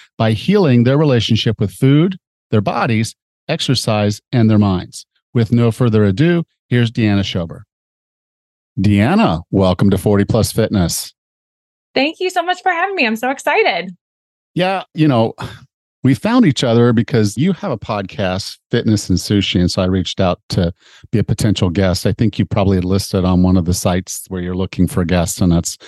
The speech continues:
Speaker 1: kinda how I came across you. You and Tony, your husband, is your co-host on Fitness and Sushi. And then as I started kinda diving into, "Okay, who are these people and what are they doing out there?" I really resonate with your message. I think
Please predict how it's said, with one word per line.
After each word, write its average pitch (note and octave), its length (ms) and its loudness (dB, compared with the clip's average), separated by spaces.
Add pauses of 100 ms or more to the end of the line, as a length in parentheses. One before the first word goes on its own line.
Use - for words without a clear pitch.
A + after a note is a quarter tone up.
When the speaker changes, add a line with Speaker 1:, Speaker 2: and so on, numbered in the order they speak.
(280)
Speaker 1:
kinda G2 200 0
how F2 200 2
I F2 40 0
came F#2+ 180 0
across B2 440 -2
you. F2+ 200 0 (260)
You C3+ 140 4
and G#2 100 0
Tony, F#2+ 460 0
your G2+ 160 -4
husband, G2+ 380 0
is E2+ 180 -6
your F#2 80 -10
co-host A2+ 480 -2 (320)
on F#2+ 160 2
Fitness G2 400 0
and F2 100 0
Sushi. G2+ 480 -2 (540)
And A2+ 140 2
then C#3 280 2
as B2 180 0
I B2 60 2
started F3+ 340 -4
kinda D3 260 -2
diving G#2+ 420 0
into, A2 280 -2
"Okay, F#2+ 360 -6 (160)
who A3 220 -4
are D3 200 0
these G2 220 -2
people G#2 320 -6
and G2+ 80 -2
what A2 140 2
are B2 60 2
they A2 120 2
doing G#2+ 280 2
out F2+ 220 -4
there?" F2+ 300 -4 (840)
I C3 100 -2
really A#2+ 400 2
resonate A2 500 2
with F#2 180 -6
your G2+ 100 -2
message. G2 540 -4
I G2 120 -4
think G2 340 2